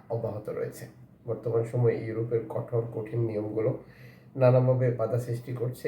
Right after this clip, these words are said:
এরপরেও যারা ঘর থেকে বেরিয়েছে, যারা পথে আছে, যারা নির্দিষ্ট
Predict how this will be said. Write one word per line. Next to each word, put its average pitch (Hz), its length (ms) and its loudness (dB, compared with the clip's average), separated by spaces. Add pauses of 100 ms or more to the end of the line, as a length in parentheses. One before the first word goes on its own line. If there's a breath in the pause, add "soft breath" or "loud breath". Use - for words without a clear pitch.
(140)
এরপরেও 120 440 6 (160)
যারা 110 260 2
ঘর 110 240 -2
থেকে 120 220 -4
বেরিয়েছে, 113 540 -2 (200)
যারা 107 280 4
পথে - 280 0
আছে, 117 280 0 (240)
যারা 110 200 4 (100)
নির্দিষ্ট 120 440 -2